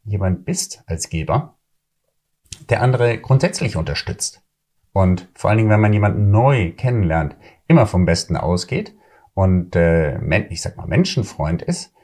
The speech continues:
ähm, ist das schwierig. Da, ähm, gibt, da, da musst du dir dann überlegen, wenn ich gebe, ich gebe ja auch Unbekannten was und ich gebe jem-, jedem auch vor allen Dingen einen Vertrauensvorschuss, dann gebe ich zunächst mal die,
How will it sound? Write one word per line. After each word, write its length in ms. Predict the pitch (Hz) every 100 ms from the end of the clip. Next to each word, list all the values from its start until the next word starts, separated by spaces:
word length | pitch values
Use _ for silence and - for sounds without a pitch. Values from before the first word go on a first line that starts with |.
| _ _ _ _ _ -
ähm, 640 | 98 110 - - - - - - 156
ist 200 | - 226
das 80 |
schwierig. 640 | - - 170 101 69 - - _ _ _ _ _ _
Da, 480 | - 95 90 101 - _ -
ähm, 580 | - 101 98 98 98 92 -
gibt, 300 | - - 104
da, 140 | 104
da 160 | 101 107
musst 220 | 135 -
du 40 |
dir 120 | 113
dann 220 | 104 95 82
überlegen, 600 | 85 95 139 180 180 - _ _
wenn 280 | - 80 117
ich 320 | 202 - - -
gebe, 460 | 95 87 90 78 60
ich 180 | -
gebe 200 | - 123
ja 220 | 120 110 -
auch 300 | 107 - - _ _ _ -
Unbekannten 720 | 180 226 110 82 73 - 58
was 380 | 65 - - _ _ _
und 220 | 90 90
ich 120 | 92
gebe 180 | - 120
jem-, 320 | 110 113 110 -
jedem 500 | 107 - 101 120 147
auch 160 | 87 101
vor 160 | 98
allen 80 | 104
Dingen 140 | 95
einen 140 | 73 80
Vertrauensvorschuss, 1300 | - - - 180 127 85 - - - - - - - - - - - - -
dann 180 | 110 123
gebe 160 | 180
ich 120 | 175
zunächst 400 | - 123 135 -
mal 360 | 117 117 117 110
die, 520 | - 107 104 - -